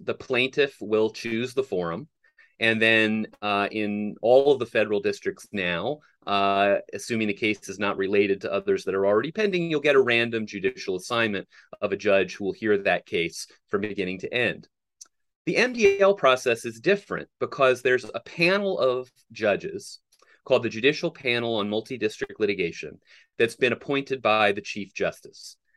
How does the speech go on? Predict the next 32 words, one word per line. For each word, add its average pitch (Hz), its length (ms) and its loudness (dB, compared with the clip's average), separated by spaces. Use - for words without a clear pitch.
These 190 340 -2
seven 170 540 2
judges 92 600 -2
meet 117 360 -4
every 127 300 0
other 127 320 2
month, 80 260 -8
uh, 101 400 0
and 110 360 -2
decide, 117 760 2
uh, 104 320 2
whether 139 640 2
cases 127 480 -4
should 120 260 -8
be 110 380 -4
the 110 80 -12
subject 110 540 -2
of 107 120 0
an 107 80 -2
M 104 200 -2
D, 98 200 0
M 107 160 -4
D 98 240 -6
L. 85 280 -4
And 143 100 0
if 202 140 2
they 185 120 6
conclude 170 560 -2
that 156 120 -12
they 135 140 4
should 233 400 -6
be, 170 340 -4